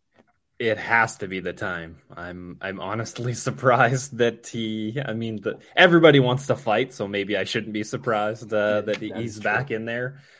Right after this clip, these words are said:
Speaker 1: They're giving him a shot. I mean, Prachnio is, is there. There is a path there. Uh, Linz was obviously able to take Prachnio down and, and get some good top control.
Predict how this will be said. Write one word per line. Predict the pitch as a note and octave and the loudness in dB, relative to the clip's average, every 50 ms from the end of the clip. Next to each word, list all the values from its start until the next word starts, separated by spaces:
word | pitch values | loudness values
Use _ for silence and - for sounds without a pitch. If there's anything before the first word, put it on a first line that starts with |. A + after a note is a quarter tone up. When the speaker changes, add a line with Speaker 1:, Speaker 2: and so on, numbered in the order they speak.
| _ _ | _ _
Speaker 1:
They're | - C#3+ C#3+ | 2 2 6
giving | C#3 G3+ B3 F#4+ G4+ F#4+ | 6 6 6 6 4 0
him | F#4 D#4+ C#4+ | -2 0 -2
a | A#3 | -2
shot. | - - B3 B3+ A3+ C#3 - - _ _ - | -2 -2 -2 -2 -2 -2 -4 -6 _ _ -6
I | A2 A#2 | -6 -4
mean, | A#2+ A#2+ A#2+ A#2+ A#2 A#2 | -4 -4 -4 -6 -6 -2
Prachnio | - E3+ E3 F3 F3 G#3+ G#3 G3 F#3+ G3 F#3+ F3+ E3+ | 0 0 0 0 -2 -8 -10 -8 -6 -6 -4 -2 -2
is, | E3 E3 D3+ G#2 F#2+ D#3 E3 E3 - | -2 -4 -4 -6 -6 -4 -6 -6 -6
is | - C#3 D#3+ D#3 D3+ C3+ | -6 -6 -6 -6 -4 -2
there. | C#3+ F3 E3+ D3+ B2+ | 0 2 2 2 2
There | A2+ B2 A#2+ B2 | 2 0 0 0
is | C#3+ C#3+ D3+ | -2 -2 -4
a | C#3+ | -6
path | C#3 D#3+ E3 D3+ D3+ C#3+ - | -4 -2 -2 -2 -2 -2 -4
there. | G#2+ G#2 G2+ G2+ G2+ G#2+ A2 G2+ | -2 -2 0 0 -2 -4 -6 -8
Uh, | G2 F#2+ F#2+ F#2+ F#2+ F#2+ F#2+ F#2+ | -8 -6 -6 -6 -6 -6 -8 -8
Linz | G2 G2 G#2 G#2 A2+ A#2 A#2 A#2 | -6 -4 -2 -2 -2 -2 -4 -6
was | A#2 A2 G#2 A#2 | -6 -4 -2 -2
obviously | A2 A2 A#2 A2+ A2+ B2 A2+ A2 | -2 -2 -2 -4 -4 -4 -2 -2
able | A2+ G#2+ A2 G#2+ | -2 -2 -4 -8
to | A#2 A2+ | -10 -8
take | - A2 A2 G#2 - | -6 -6 -6 -6 -6
Prachnio | A2+ G#2+ G#2 - _ - A2 A2 G#2+ G#2+ G#2+ | -6 -6 -6 -8 _ -12 -10 -8 -8 -8 -8
down | G#2 G2+ G#2 G#2+ G#2+ G#2+ A2 A2 _ _ _ _ _ _ _ _ | -8 -8 -6 -6 -6 -6 -8 -10 _ _ _ _ _ _ _ _
and, | - F#2+ F#2+ G2 G2 F#2 | -14 -14 -14 -14 -14 -14
and | F#2+ G2+ G2 F#2+ | -12 -12 -10 -6
get | G2+ G2 - | -6 -6 -6
some | - G#2 F#2+ | -8 -14 -10
good | F2+ G2+ G2 F#2 | -8 -8 -8 -6
top | - G2 F#2+ F#2+ - | -6 -6 -6 -6 -8
control. | - G2+ - - A2 G2+ G2+ G#2 G#2 | -12 -14 -8 -2 0 0 0 0 -2